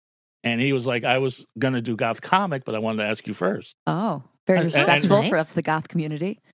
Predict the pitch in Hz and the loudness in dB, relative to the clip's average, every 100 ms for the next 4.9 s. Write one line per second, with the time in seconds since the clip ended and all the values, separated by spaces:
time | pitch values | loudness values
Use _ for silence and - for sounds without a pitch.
0 | _ 180 185 156 139 143 123 107 107 107 | _ 0 2 2 0 0 0 -2 -2 -2
1 | 107 107 104 - 107 107 107 110 113 _ | -2 -2 -4 -4 -4 -2 -2 -4 -6 _
2 | _ _ _ _ - 117 117 113 117 117 | _ _ _ _ -2 0 0 0 -2 -2
3 | 117 110 - 127 123 123 120 113 117 - | -2 -4 -2 -2 0 -2 -2 0 0 -2
4 | 110 110 110 110 110 117 113 110 | -6 -4 -2 -2 -2 -2 -2 -2